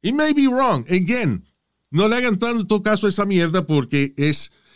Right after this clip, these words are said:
estas vainas, estas pendejaces son cosas que los políticos se inventan para justificar su salario. Como te dije, este bill se hizo de que de manera preventiva, no es un problema que existe.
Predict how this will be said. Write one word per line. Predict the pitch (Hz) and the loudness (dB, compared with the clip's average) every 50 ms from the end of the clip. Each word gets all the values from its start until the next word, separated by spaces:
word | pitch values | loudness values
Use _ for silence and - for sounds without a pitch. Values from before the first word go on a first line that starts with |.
| - _ _ _ _ _ - | -20 _ _ _ _ _ -4
estas | 156 156 160 208 196 190 | -4 -4 -2 -2 -2 0
vainas, | 165 190 190 196 190 185 180 175 165 | 0 0 0 2 2 2 0 0 -2
estas | 147 143 180 - - _ _ - | -2 -4 -6 -6 -6 _ _ -4
pendejaces | 185 180 175 170 170 151 170 180 208 - 139 - | -2 0 2 2 2 2 0 0 0 -2 -2 0
son | - 143 139 | 0 0 0
cosas | 143 156 156 139 165 143 | 0 0 0 0 -2 -4
que | - - 143 | -2 -2 -2
los | 131 123 | -2 -2
políticos | - 123 120 120 143 139 151 143 147 151 - | -2 -2 -2 0 -2 -2 -4 -4 -4 -2 -2
se | - 147 | 0 0
inventan | 143 127 120 107 101 95 131 135 | 0 0 0 0 -2 -2 -4 -4
para | 135 143 131 120 | -2 -2 -2 -2
justificar | 107 107 - 120 110 117 107 92 107 107 | -2 -2 -2 -2 -2 -2 -2 -2 -2 -4
su | - 135 123 | -4 -2 -2
salario. | 139 139 143 160 180 170 156 113 65 - _ _ _ _ _ _ _ _ _ _ - | 0 0 0 2 2 2 2 0 -2 -4 _ _ _ _ _ _ _ _ _ _ -6
Como | 113 120 135 127 | -4 -2 -2 0
te | 143 143 | -2 0
dije, | 156 214 208 165 131 80 71 - _ _ _ _ _ _ _ _ _ - | 0 2 2 0 0 -2 -6 -12 _ _ _ _ _ _ _ _ _ -18
este | - - - 143 135 | -12 -6 -4 -2 0
bill | 143 165 160 | 0 0 0
se | - 180 170 | 0 0 0
hizo | 170 180 175 - 190 175 151 - _ _ | 2 2 2 2 0 0 -2 -4 _ _
de | - 127 139 | -4 -4 -2
que | 139 147 143 | 0 0 0
de | 143 139 | 0 0
manera | 131 131 127 151 151 147 143 | 0 0 0 0 0 0 0
preventiva, | 160 156 156 147 139 127 160 175 175 151 123 | 0 2 2 2 0 0 2 2 2 2 2
no | 107 120 139 | 0 0 0
es | 143 - | 0 2
un | 160 160 147 | 0 0 0
problema | - 160 156 147 131 131 135 131 156 160 | 0 0 2 2 2 2 0 0 -2 -2
que | 143 - 120 | -2 -2 -2
existe. | 120 117 - 170 190 208 208 - - 107 - - | -2 -2 0 0 0 0 0 -2 -4 -6 -6 -6